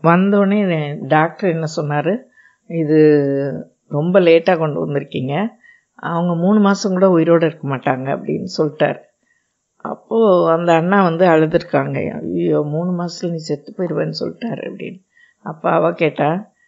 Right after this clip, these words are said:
"doctor தானே சொன்னாரு, ஆண்டவர் சொல்லலைல, நான் வந்து சாகாமல் பிழைத்திருந்து கர்த்தருடைய செய்கைகளை விவரிப்பேன்" அப்படி சொல்லிக்கிட்டே இருந்தா.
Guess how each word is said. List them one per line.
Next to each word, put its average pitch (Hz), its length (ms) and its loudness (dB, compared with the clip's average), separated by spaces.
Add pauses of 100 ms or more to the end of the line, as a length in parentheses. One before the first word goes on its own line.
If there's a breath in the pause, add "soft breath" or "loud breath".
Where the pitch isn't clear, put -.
(380)
"doctor 156 520 -2
தானே 214 220 4 (100)
சொன்னாரு, 143 640 0 (200)
ஆண்டவர் 180 460 2
சொல்லலைல, 139 720 2 (640 soft breath)
நான் 147 380 -4
வந்து 147 340 -4
சாகாமல் 151 680 -2
பிழைத்திருந்து 147 760 0 (440 soft breath)
கர்த்தருடைய 170 540 0
செய்கைகளை 156 720 2
விவரிப்பேன்" 160 760 2
அப்படி 175 240 -10
சொல்லிக்கிட்டே 170 500 2
இருந்தா. 139 420 -2